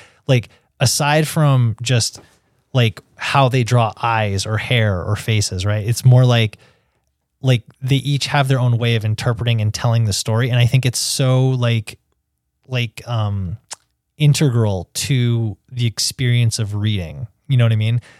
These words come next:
Like, it, it, it really does. Like, 'cause if you actually read a comic book script, it's, it's very, like, um, uh, antiseptic. Like, it, it, it, it's very hard to, to, if you, as a, just as a, as a casual reader, if you just read, like, a script, like the stuff that I get before I draw it, like, it,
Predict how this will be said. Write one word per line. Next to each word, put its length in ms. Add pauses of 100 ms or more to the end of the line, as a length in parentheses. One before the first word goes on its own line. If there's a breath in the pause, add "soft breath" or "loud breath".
(120 soft breath)
Like, 220
it, 40
it, 400
it 60
really 240
does. 280
Like, 160
'cause 100
if 100
you 140
actually 280
read 120
a 60
comic 240
book 120
script, 300
it's, 160
it's 220
very, 580
like, 300
um, 440 (840 soft breath)
uh, 500 (960)
antiseptic. 720 (180)
Like, 220
it, 200
it, 140
it, 200
it's 200
very 380
hard 380
to, 440 (720 soft breath)
to, 260
if 120
you, 300
as 200
a, 240
just 160
as 140
a, 100
as 200
a 60
casual 380
reader, 300
if 180
you 60
just 180
read, 200
like, 120
a 80
script, 440
like 120
the 80
stuff 200
that 100
I 100
get 200
before 220
I 60
draw 240
it, 80
like, 180
it, 140